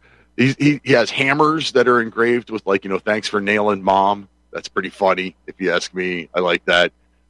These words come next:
Um, he's had other people, like, he gets pocket knives and engraves the handle and the blade of the pocket knife.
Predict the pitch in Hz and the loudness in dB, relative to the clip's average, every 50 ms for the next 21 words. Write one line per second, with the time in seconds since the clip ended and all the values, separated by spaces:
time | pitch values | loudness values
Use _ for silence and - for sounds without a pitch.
0 | _ _ - 95 98 98 95 95 - 113 127 113 - 131 117 113 113 117 120 127 | _ _ -2 0 0 0 0 -2 -2 -2 0 0 2 0 0 2 2 2 4 4
1 | 127 113 - 127 117 - 120 123 104 95 110 107 - _ _ _ _ _ _ _ | 2 2 -2 -8 -10 -6 -6 -4 -2 0 0 0 -2 _ _ _ _ _ _ _
2 | _ _ _ _ _ 113 107 - 127 113 - - - - _ _ - 120 113 123 | _ _ _ _ _ -10 -2 0 0 0 0 -2 -8 -10 _ _ 0 0 2 2
3 | - - - - 117 113 110 110 113 113 107 101 - 104 98 98 98 95 104 95 | 0 -2 -4 -2 0 0 2 2 0 0 -2 -4 -8 -8 -8 -8 -8 -8 -10 -6
4 | 92 110 110 113 110 - - - 92 117 113 110 113 110 113 110 107 - - 104 | -4 -2 -2 -2 -2 -4 -6 -6 -6 -6 -6 -6 -4 -2 0 0 0 0 -2 -2
5 | 104 110 117 117 117 117 110 101 107 104 107 110 113 113 110 107 101 - 101 - | -2 -2 -2 -2 -4 -4 -4 -4 -2 -2 0 2 4 4 2 2 0 -2 -2 0
6 | - 95 87 98 - - - 92 101 101 98 95 95 | 0 2 2 0 -2 -4 -8 -6 -4 -2 -2 -2 -4